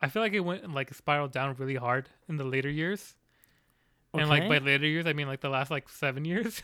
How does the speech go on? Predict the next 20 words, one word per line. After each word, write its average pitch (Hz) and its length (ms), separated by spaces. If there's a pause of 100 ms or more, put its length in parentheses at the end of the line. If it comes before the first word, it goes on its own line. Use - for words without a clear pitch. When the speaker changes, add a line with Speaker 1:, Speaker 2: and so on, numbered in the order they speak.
Speaker 1:
<laughs> - 20 (1080)
Speaker 2:
Wait, 196 80
Speaker 1:
And 170 80
Speaker 2:
so - 80
Speaker 1:
so - 20
I 208 40
Speaker 2:
you're 196 60
saying 214 240
that 190 100
the 175 160
old 196 240
Naruto 160 280
is 135 80
better? 113 360 (420)
Speaker 1:
Yeah, 165 220 (180)
I, 170 60
I'd 185 100
say 135 180
so. 135 260 (1400)
Speaker 2:
A-, 147 160